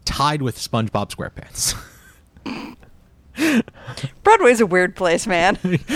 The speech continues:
Speaker 1: Apparently. Um, but, like, her idea is to have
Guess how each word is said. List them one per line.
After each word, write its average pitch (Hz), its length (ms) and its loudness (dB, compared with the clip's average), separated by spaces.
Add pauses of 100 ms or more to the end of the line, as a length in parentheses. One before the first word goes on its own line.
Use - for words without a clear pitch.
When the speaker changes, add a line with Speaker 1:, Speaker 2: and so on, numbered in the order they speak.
(120)
Speaker 1:
Apparently. 135 680 -2 (460)
Um, 151 440 0 (100)
but, 135 440 -2
like, 127 360 -2 (360)
her 123 280 0
idea 123 760 0 (340)
is 113 540 0 (140)
to 110 180 -4
have 113 420 -4